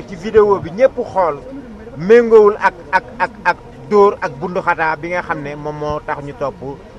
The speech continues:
Massata Samb. Donc ñu demandé ñu relaxé leen ci fait yooyu, euh, subsidiairement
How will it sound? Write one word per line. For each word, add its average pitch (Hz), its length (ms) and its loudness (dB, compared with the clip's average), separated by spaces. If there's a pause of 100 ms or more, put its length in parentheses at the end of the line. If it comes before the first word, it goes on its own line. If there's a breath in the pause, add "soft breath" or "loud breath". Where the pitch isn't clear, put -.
(180)
Massata 139 340 -8
Samb. 127 280 -6 (540)
Donc 151 220 -8
ñu 165 180 -8
demandé 175 1000 -2
ñu 165 360 -8 (220)
relaxé 185 460 -2
leen 156 280 -2
ci 151 380 -10
fait 160 300 -2
yooyu, 143 320 -6 (640)
euh, 147 1000 -2
subsidiairement 185 880 -4